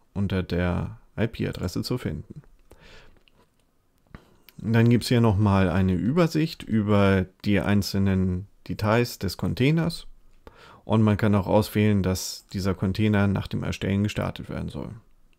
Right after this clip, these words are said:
Jetzt dauert das einen kurzen Augenblick, bis die virtuelle Festplatte angelegt ist und das Image entpackt wurde und der Schlüssel eingetragen wurde.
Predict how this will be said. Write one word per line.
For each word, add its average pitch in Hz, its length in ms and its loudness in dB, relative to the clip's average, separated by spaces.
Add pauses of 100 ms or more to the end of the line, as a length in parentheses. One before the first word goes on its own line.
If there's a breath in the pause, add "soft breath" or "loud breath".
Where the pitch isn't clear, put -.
(2500)
Jetzt - 240 -6
dauert 117 220 2
das - 400 -2
einen 113 140 0
kurzen 101 340 -2
Augenblick, 143 580 2
bis - 420 -4
die 95 120 -2
virtuelle 87 340 -2
Festplatte - 480 -4
angelegt 95 560 -2
ist 98 340 -6 (760 loud breath)
und 107 520 2
das 92 160 -2
Image 123 340 2
entpackt 101 460 -2
wurde 90 440 0
und 139 340 0
der 98 80 0
Schlüssel 92 340 -6
eingetragen 85 680 -8
wurde. 78 340 -10